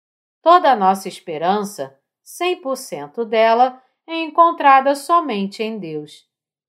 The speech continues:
Não teríamos mais nenhum interesse em viver nesta terra, nem poderíamos fazê-lo, mesmo que nos dessem todas as riquezas do mundo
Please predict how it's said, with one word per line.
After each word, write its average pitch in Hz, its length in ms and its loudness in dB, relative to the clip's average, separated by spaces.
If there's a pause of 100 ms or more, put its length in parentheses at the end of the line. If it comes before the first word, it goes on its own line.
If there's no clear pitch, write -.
(640)
Não 190 260 0
teríamos 175 640 -4
mais 165 300 -6
nenhum 185 340 -6
interesse 208 680 -2
em 190 100 -6
viver 170 460 -8
nesta 175 380 -2
terra, 277 600 0 (260)
nem 381 280 -2
poderíamos 240 760 -4
fazê-lo, 269 720 0 (360)
mesmo 311 460 -4
que 311 160 -8
nos 311 240 -8
dessem 226 540 0
todas 302 580 -4
as 277 180 -2
riquezas 175 720 -10
do 240 180 -6
mundo 285 520 -4